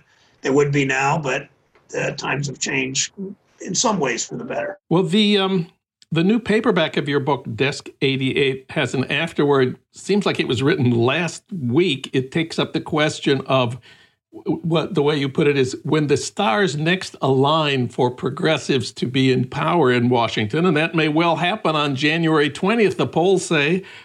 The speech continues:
Speaker 2: Biden is likely to win the election. The Democrats will take control of the Senate.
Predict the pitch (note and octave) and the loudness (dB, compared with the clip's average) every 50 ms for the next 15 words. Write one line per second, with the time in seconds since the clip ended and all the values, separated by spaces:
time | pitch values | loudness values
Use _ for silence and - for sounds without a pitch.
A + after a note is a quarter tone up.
0 | _ _ _ - C3+ B2+ D3+ D#3 D3 D3 C#3+ C3 D3 D3 C#3+ D3 C#3+ - D3 C3+ | _ _ _ -2 0 0 0 0 0 0 0 0 0 0 0 0 0 0 0 2
1 | C#3+ C3 C3 C#3 C#3 D3 D#3+ D3+ D#3 D#3+ D3+ D#3+ E3 - - G#3+ A3 G#3 D#3 C#3 | 2 4 4 4 2 2 2 2 2 2 2 0 0 0 0 2 4 4 4 2
2 | B2+ - C#3 D3+ D#3 - - - C#3+ C#3 C#3 - D3 C#3 C3 - D#3+ D3+ C3+ - | 2 0 0 0 0 -2 0 0 0 0 -2 -2 -2 -2 -2 0 -2 -2 -2 -2
3 | - C#3 B2+ - - E3 D#3+ D#3 D3 C3 B2 A#2+ A#2+ - - - G#3+ A3+ G#3+ D#3+ | -2 -4 -2 0 2 2 4 4 2 2 2 0 -2 -2 -2 0 2 2 2 2
4 | D3+ D3+ - | 0 -2 -4